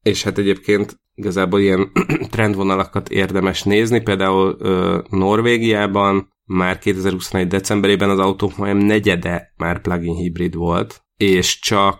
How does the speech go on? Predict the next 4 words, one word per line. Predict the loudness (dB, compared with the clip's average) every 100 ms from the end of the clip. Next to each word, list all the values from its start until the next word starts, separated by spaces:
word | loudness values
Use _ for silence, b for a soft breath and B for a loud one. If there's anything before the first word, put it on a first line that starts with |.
| _ -20 _ _
Kínában | -4 0 2 2 0 -2 -2 0 0 -2 _ _
már | -4 -2
december | -2 -2 -4 -2 -2 -2
kétezer-tíz, | -2 0 -2 -2 -2